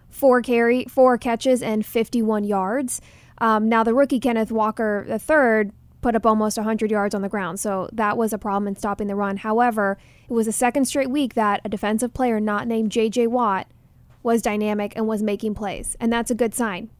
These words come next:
It looked like the defense was coming alive with sacks from Zaven Collins, Marcus Golden, Cam Thomas, Myjai Sanders, and that to me was a bright spot of,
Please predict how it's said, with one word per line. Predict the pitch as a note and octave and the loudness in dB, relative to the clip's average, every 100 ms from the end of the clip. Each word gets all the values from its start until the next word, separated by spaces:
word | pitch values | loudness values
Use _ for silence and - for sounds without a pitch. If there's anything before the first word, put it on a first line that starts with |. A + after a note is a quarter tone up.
| _ | _
It | A#3 A#3 | -2 -2
looked | A3 | 0
like | A#3+ A#3 | 0 0
the | A3+ | 0
defense | A3+ A3 A3 A3+ | 0 -2 -4 -4
was | G3+ | -6
coming | A3 G#3+ G#3+ | -4 -2 -2
alive | G3+ G3 G#3+ | -2 -2 -2
with | G#3 | -4
sacks | G#3+ G3+ - | -4 -4 -6
from | A3 G#3 G#3+ - - - - | -2 0 -2 -6 -16 -20 -4
Zaven | B3+ A3+ A3+ | 2 2 2
Collins, | G#3+ G#3 G3+ A3 A3 - | -2 -2 -4 -6 -10 -2
Marcus | A3+ G#3+ A3+ - | 0 0 -2 -4
Golden, | G#3+ G#3 A3 A3+ - - | -4 -4 -8 -12 -14 -6
Cam | B3+ A3+ A3 | -2 -2 -2
Thomas, | G#3 - A#3 - | -4 -4 -10 -6
Myjai | A#3 A#3 A3+ A#3 | -2 0 2 0
Sanders, | - A3 G3 E3 - - - - _ - | -2 -4 -4 -8 -10 -14 -20 -20 _ -8
and | - A#3 | 0 2
that | A3 A3 | 2 2
to | B3 | 2
me | A#3 | 4
was | A3+ | 4
a | G#3+ | 2
bright | G#3 G3+ G#3 | 0 -2 -2
spot | G#3 G3 | -4 -2
of, | G3 G3 | -2 -4